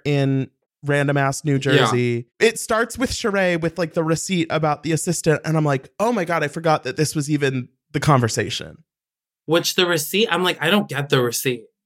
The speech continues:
Speaker 2: Like, the, uh, I didn't understand what even was sent. It was, like, a picture of, like, like, it was just him saying, "I have stuff to say," but he didn't say it in the text.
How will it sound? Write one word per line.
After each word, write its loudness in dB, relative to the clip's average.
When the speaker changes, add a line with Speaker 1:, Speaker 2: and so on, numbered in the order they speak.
Speaker 2:
Like, -2
the, -2
uh, -8
I 0
didn't -2
understand -2
what -2
even 0
was 0
sent. -2
It 0
was, 0
like, 0
a -4
picture 0
of, 0
like, 0
like, 2
it 4
was 2
just -2
him 0
saying, 0
"I 2
have -2
stuff -2
to -4
say," 0
but -2
he 0
didn't 2
say 0
it -2
in -2
the -8
text. -2